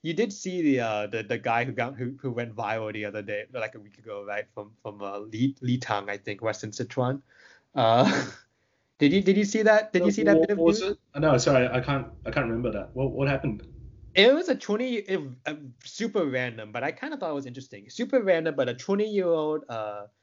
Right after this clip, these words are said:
Speaker 1: uh, uh, young man from Litang, so it's Western Sichuan,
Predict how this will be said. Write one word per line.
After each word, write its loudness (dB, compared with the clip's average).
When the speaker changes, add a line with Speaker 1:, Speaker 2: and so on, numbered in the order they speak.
Speaker 1:
uh, -6
uh, -2
young -2
man -2
from -8
Litang, -6
so -8
it's -14
Western -4
Sichuan, -8